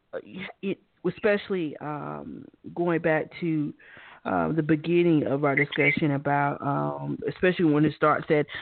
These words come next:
our youth, because nowadays our youth have access to so much stuff, um, that leads to, you know, them being curious when it comes to sex.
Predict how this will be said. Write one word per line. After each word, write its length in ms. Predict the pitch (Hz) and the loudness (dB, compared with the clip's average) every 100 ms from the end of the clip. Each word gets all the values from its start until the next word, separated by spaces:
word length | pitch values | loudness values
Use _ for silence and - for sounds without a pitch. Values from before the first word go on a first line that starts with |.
| - - | -10 -2
our 140 | 170 | 2
youth, 440 | 151 143 160 139 156 - | 2 0 0 0 -4 -8
because 320 | 165 - 165 | -4 -2 0
nowadays 800 | 185 196 254 254 175 156 147 143 151 - - - - | 2 2 2 2 0 0 0 -2 -6 -14 -20 -20 -2
our 140 | 175 180 | 2 2
youth 320 | 165 185 180 | 2 0 0
have 240 | 185 165 - | 2 0 2
access 580 | 175 170 - - 156 147 - - | 0 0 -2 0 0 0 -6 -4
to 160 | 160 151 - - - - | -2 -2 -4 -18 -6 2
so 420 | 208 202 202 190 | 2 2 0 0
much 360 | 190 185 165 - - - - - | -2 -2 -4 -6 -18 -20 -20 -8
stuff, 400 | - 165 - - - _ - - - - - | 0 0 0 -8 -14 _ -20 -20 -20 -20 0
um, 580 | 160 165 160 156 147 156 - - - _ 143 | 4 6 6 4 2 -2 -8 -20 -20 _ -2
that 260 | 180 135 | 0 0
leads 580 | 160 190 214 208 196 175 - - | -6 -6 -6 -6 -8 -10 -16 -12
to, 680 | 202 170 165 156 151 147 143 - _ _ _ _ _ - | -8 -8 -8 -6 -6 -8 -10 -16 _ _ _ _ _ -6
you 160 | 202 | 0
know, 380 | 180 156 147 143 | 2 2 2 2
them 360 | 151 185 196 170 | 2 2 4 2
being 260 | 175 165 160 | 2 2 0
curious 640 | - 190 165 147 147 143 - | -2 0 0 -2 -4 -8 -8
when 240 | 143 151 | -4 -2
it 120 | 147 - | -2 -4
comes 520 | - 151 143 139 151 - _ - | -4 -2 0 -2 -4 -10 _ -2
to 160 | 320 339 - | 2 2 0
sex. 200 | 147 - | -6 -6